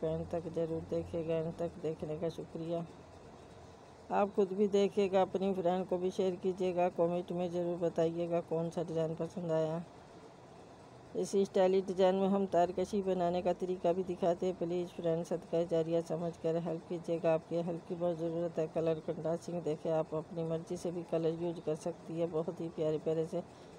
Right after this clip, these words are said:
bunch बने हुए हैं। उम्मीद करती हूँ मेरी प्यारी प्यारी बहनों को मेरी ये आइडिया डिज़ाइन बहुत पसंद आए होंगे। Please फ्रेंड, subscribe my channel। अगर आप मेरे channel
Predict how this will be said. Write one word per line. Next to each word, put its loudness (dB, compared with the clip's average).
bunch 4
बने 4
हुए 4
हैं। 2
उम्मीद 6
करती 2
हूँ 4
मेरी 4
प्यारी 4
प्यारी 2
बहनों 2
को 0
मेरी 0
ये 4
आइडिया 6
डिज़ाइन 2
बहुत 0
पसंद -2
आए 4
होंगे। 0
Please -2
फ्रेंड, -2
subscribe -2
my 0
channel। -2
अगर 0
आप 4
मेरे -2
channel 0